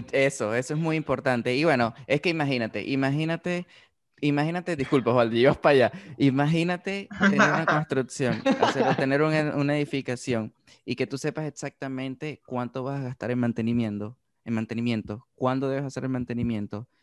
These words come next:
Speaker 1: y tener el ciclo de vida de tu propio edificio. Entonces, ahí lo vamos a dejar hasta allí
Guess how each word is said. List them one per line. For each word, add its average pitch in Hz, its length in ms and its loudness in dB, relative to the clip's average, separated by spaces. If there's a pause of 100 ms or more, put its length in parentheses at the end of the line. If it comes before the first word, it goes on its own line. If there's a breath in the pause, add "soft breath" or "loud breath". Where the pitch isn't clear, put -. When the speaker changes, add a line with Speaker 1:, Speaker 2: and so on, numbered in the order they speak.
(100)
Speaker 1:
y 120 140 -6
tener 113 240 -2
el 131 80 0
ciclo 127 280 -2
de 117 60 4
vida 117 220 2
de 113 100 0
tu - 120 -10
propio 104 260 -2
edificio. 98 440 -6 (380)
Entonces, - 240 -10
ahí 117 140 2
lo 147 80 6
vamos 160 140 6
a 160 40 4
dejar 156 140 2
hasta 151 160 0
allí 165 300 0